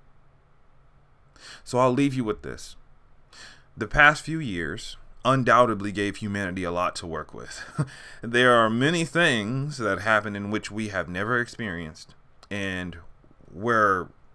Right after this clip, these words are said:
quite frankly, ill-prepared. Coming from a generation that understood things primarily one way to a generation that now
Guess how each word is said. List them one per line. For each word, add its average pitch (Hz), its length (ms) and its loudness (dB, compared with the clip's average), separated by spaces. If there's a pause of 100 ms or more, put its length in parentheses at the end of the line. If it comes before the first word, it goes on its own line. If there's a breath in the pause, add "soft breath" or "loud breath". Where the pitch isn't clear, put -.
(420)
quite 127 300 4
frankly, 123 500 -2
ill-prepared. 113 680 -2 (2250 loud breath)
Coming 139 260 0
from 127 160 -2
a 113 40 -2
generation 123 840 0
that 98 200 -4
understood 117 520 -2
things 107 480 -2
primarily 98 540 -2
one 120 360 -2
way 104 380 0 (720 soft breath)
to 113 220 2
a 104 60 2
generation 113 680 0
that 95 160 -2
now 104 540 2